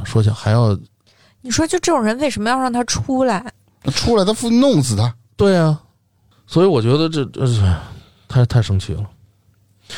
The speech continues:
Speaker 1: 然后赵斗顺呢，他，你知道，就还有一个问题，就是说很多网友问为什么他要掏出被害者的肠子，就是在
Speaker 2: 为什么呀？
Speaker 3: 哇。
Speaker 1: 就是为了清洗，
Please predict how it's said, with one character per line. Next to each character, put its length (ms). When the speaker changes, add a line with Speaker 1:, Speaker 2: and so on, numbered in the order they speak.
Speaker 1:
然 100
后 60
赵 180
斗 160
顺 220
呢， 200
他， 180
你 200
知 80
道， 240
就 160
还 160
有 60
一 100
个 80
问 160
题， 100
就 160
是 60
说 320
很 160
多 120
网 160
友 60
问 180
为 160
什 120
么 220
他 100
要 180
掏 280
出 160
被 140
害 140
者 120
的 100
肠 300
子， 100
就 140
是 80
在 80
Speaker 2:
为 40
什 60
么 60
呀？ 220
Speaker 3:
哇。 160
Speaker 1:
就 160
是 100
为 140
了 100
清 240
洗， 260